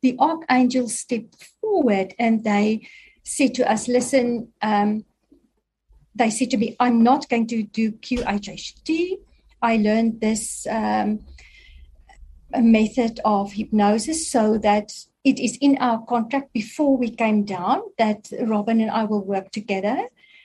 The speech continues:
um, for the ascension." And then I realized Robert is a channeler. And at that stage, Jeff, I didn't even know what a channel-, channeler i-, was. I didn't know what a channeler was. So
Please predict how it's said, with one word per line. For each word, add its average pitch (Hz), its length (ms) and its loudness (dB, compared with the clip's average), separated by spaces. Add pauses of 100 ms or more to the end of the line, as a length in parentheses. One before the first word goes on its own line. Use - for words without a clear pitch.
(160)
um, 220 500 0 (220)
for 269 160 4
the 247 140 2
ascension." 202 880 -2 (340)
And 226 400 2
then 254 640 2
I 254 120 4
realized 226 640 2
Robert 214 300 0 (360)
is 226 160 0
a 220 60 2
channeler. 220 600 2 (100)
And 233 300 0 (100)
at 285 160 0 (160)
that 392 300 -2
stage, 190 720 -4 (200)
Jeff, 202 380 0 (160)
I 269 480 2
didn't 269 460 2
even 240 560 2
know 196 400 0 (180)
what 226 340 2
a 240 80 0
channel-, 196 640 -2
channeler 208 440 2
i-, 175 320 -10
was. 190 520 -6 (480)
I 302 80 4
didn't 302 320 4
know 269 140 8
what 262 220 0
a 254 40 -2
channeler 277 480 0
was. - 320 -10
So 233 380 -4